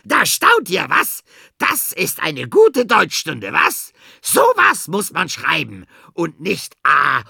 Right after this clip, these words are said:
und O und M. Was soll das schon heißen? Aom, das gibt doch gar keinen Sinn. Vor lauter Begeisterung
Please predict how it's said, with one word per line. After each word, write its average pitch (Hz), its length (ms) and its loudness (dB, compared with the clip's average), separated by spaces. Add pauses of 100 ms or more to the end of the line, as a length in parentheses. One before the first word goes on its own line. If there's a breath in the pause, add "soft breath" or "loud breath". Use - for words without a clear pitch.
(120)
und 151 280 -6
O 175 280 4
und 147 420 -8
M. 190 320 -6 (280)
Was - 180 -8
soll - 140 -4
das - 160 -4
schon 202 220 -6
heißen? 208 520 -4 (540)
Aom, 247 920 2 (260)
das - 220 -10
gibt - 220 -6
doch 247 160 -2
gar 247 200 2
keinen 240 320 -2
Sinn. 349 440 -4 (800)
Vor 135 180 2
lauter 170 300 -2
Begeisterung 123 720 -8